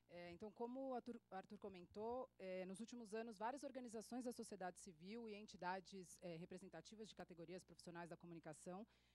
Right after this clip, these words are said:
é, têm reivindicado, é, junto ao Estado, a importância da gente discutir, é, a situação da violência contra comunicadores no Brasil e pensar medidas,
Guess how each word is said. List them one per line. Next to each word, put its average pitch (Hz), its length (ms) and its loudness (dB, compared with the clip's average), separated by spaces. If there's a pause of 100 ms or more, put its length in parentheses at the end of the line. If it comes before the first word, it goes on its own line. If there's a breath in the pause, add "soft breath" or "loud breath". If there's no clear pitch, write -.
(220 loud breath)
é, 190 300 10
têm 254 180 2
reivindicado, 254 880 2
é, 196 240 6
junto 196 240 -6
ao 202 60 2
Estado, 185 400 0
a 202 40 4
importância 226 500 0
da 247 120 2
gente 240 240 0
discutir, 220 720 -2 (360 loud breath)
é, 185 180 6
a 190 80 6
situação 214 420 0
da 214 100 0
violência 190 380 -2
contra 185 240 -8
comunicadores 175 600 -6
no 160 60 -10
Brasil 156 480 -4
e 240 40 -4
pensar 233 320 2
medidas, 226 640 0